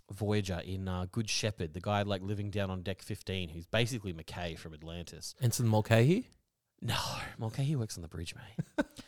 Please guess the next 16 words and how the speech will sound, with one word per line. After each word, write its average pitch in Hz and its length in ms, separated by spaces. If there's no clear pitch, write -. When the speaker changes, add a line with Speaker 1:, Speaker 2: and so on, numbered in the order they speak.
Speaker 1:
<laughs> 131 60
Um, 147 680
he 147 180
was 165 100
that 156 120
guy. 135 200
It's 131 120
like, 123 200
well, 117 100
he, 143 360
the 131 140
only 156 160
reason 147 260
he, 117 500
uh, 117 220
like, 107 340